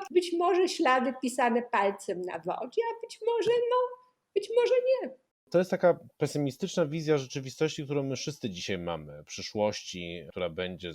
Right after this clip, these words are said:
Speaker 2: tego, co się będzie działo z kolejnymi pokoleniami, jaki świat dla nich przygotowany został. A pani rodzice też mieli taką wizję świata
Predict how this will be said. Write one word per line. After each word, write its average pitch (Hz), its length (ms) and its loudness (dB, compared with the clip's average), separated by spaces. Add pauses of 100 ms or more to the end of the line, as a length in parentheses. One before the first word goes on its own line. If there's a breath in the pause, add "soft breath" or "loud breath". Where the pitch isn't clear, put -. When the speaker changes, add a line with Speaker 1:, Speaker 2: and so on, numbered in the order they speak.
Speaker 2:
tego, 87 180 -8
co - 160 -16
się - 120 -14
będzie 85 200 -12
działo 90 220 -4
z - 60 -14
kolejnymi 92 400 -6
pokoleniami, 95 640 -6
jaki 92 300 -8
świat 98 340 -4
dla 90 140 -2
nich 92 180 -10
przygotowany 90 800 -8
został. 87 600 -6 (280)
A - 200 -2 (160)
pani 139 280 -6
rodzice 139 380 -6
też - 300 -10
mieli 87 260 -10
taką 92 340 -14
wizję 87 280 -12
świata 87 480 -10